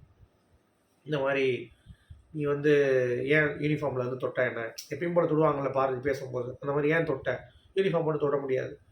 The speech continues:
ஏன் தொட்டன்னு சொல்லி சண்டைக்கு வராரு. உடனே நீ என்னன்னா ஈஸியா டார்கெட் பண்ணிடுவேனே சொல்லி பார்வதி பிடிச்சிட்டா.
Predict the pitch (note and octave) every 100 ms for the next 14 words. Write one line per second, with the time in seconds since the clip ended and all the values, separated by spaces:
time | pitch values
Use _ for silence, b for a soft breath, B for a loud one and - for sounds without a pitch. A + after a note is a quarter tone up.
0 | _ _ _ D#3 C#3+ B2+ C#3+ C3 E3 C#3+
1 | D3+ C3+ B2+ A#2+ - b b b _ -
2 | D#3 A3 G#3+ F#3+ F3+ G#3 G#3+ G#3+ A3 G3+
3 | G3+ F#3 F#3 F3+ F3 E3 F3 D#3+ E3+ F3+
4 | D#3+ D#3+ - D3